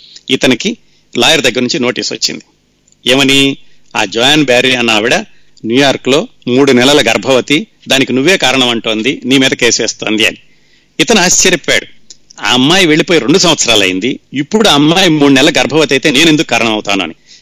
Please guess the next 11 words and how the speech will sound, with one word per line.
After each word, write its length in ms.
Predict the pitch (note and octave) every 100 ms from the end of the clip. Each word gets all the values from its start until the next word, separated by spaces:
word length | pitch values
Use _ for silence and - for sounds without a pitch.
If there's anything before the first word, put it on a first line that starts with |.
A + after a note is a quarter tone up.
| _ A#2
కాకపోతే 420 | A#2 A#2+ A2 C#3
ఈ 40 |
మధ్యలో 340 | G#2 G2+ C#3+ D3+
ఏం 140 | B2
జరిగిందంటే, 640 | B2+ A#2 G#2 F2+ D#2+ B2 - _ _ - - _ -
ఇతను 580 | - C#3+ G#2+ B2+ C#3+ C#3 A2+
చార్లీ 240 | B2 D#3+ C#3
చాప్లిన్ 500 | B2+ C#3+ A2 A2+ B2 _ - _ _ -
ఈ 160 | C3 B2+
ఉపన్యాసాలు 600 | A2 F#3+ G3 F#3+ - C#3+
ఇవ్వడానికని 840 | C3+ C#3 C#3 C#3 D#3+ C3+ B2 C3+